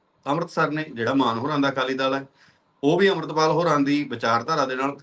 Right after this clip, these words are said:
ਕਿਸੇ ਹੱਦ ਤੱਕ ਸਹਿਮਤ ਆ। ਬਹੁਤੇ ਤਾਂ ਬਹੁਤੇ ਵਾਰੀ ਨਹੀਂ ਹੁੰਦੇ ਉਹ, ਕੀ ਉਹ ਆਪਦਾ ਉਮੀਦਵਾਰ ਵਾਪਸ ਲੈਣਗੇ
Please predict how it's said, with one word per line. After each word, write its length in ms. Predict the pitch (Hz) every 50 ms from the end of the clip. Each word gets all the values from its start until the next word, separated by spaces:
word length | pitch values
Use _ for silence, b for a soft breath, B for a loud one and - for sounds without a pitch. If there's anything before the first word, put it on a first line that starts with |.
| _
ਕਿਸੇ 260 | - 165 143 - 170 160
ਹੱਦ 180 | 156 156 160
ਤੱਕ 260 | 151 160 151 151 135
ਸਹਿਮਤ 300 | 117 120 131 156 180 175
ਆ। 40 | 185
ਬਹੁਤੇ 280 | 170 - - 156 190 190
ਤਾਂ 100 | 175 151
ਬਹੁਤੇ 220 | 135 151 151 185
ਵਾਰੀ 180 | 180 170 160 151
ਨਹੀਂ 200 | 127 135 170 202
ਹੁੰਦੇ 260 | 180 175 156 143 143
ਉਹ, 280 | 135 131 139 165 - - _ _ _ _ _ _ _ _ _ _ _ _ _
ਕੀ 120 | 139 147
ਉਹ 120 | 165 175 175
ਆਪਦਾ 500 | 165 - 151 160 156 151 147 143 - - _ _ _ 120
ਉਮੀਦਵਾਰ 380 | 123 127 127 131 139 135 123
ਵਾਪਸ 340 | 117 117 113 - - - 170
ਲੈਣਗੇ 340 | 175 175 180 180 180 185